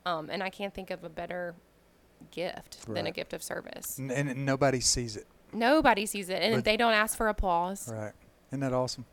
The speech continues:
Speaker 1: It's just the neatest thing to watch. So I encourage anyone to
Speaker 2: Yep.
Speaker 1: go out and find what you're passionate about, and most of the time it's gonna turn into a spiritual gift that the Lord can use.
Speaker 2: That's awesome.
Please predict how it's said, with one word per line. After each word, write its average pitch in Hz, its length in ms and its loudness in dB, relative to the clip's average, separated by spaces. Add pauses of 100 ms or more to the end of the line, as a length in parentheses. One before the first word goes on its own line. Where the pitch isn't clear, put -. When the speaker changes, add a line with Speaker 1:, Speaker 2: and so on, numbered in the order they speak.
Speaker 1:
It's 220 180 -4
just 214 260 -2
the 202 80 -2
neatest 190 460 -4
thing 175 180 -4
to 185 120 -8
watch. 165 380 -4
So 180 300 -4 (360)
I 196 80 -4
encourage 208 400 -2
anyone 185 480 -4
to - 420 -8 (100)
Speaker 2:
Yep. 107 220 -6 (340)
Speaker 1:
go 196 160 -2
out 196 160 0
and 175 140 -4
find 180 200 -2
what - 100 -6
you're 170 80 -4
passionate 196 440 -4
about, 202 220 0
and 170 120 -6
most 202 180 -2
of - 60 -10
the 294 60 -4
time 294 260 -2
it's - 100 -8
gonna 175 160 -8
turn 170 220 -8
into 170 260 -8
a 170 80 -4
spiritual - 340 -10
gift - 200 -10
that - 100 -8
the - 80 -10
Lord 160 180 -6
can 165 140 -12
use. - 400 -12
Speaker 2:
That's 107 240 -12
awesome. 104 320 -10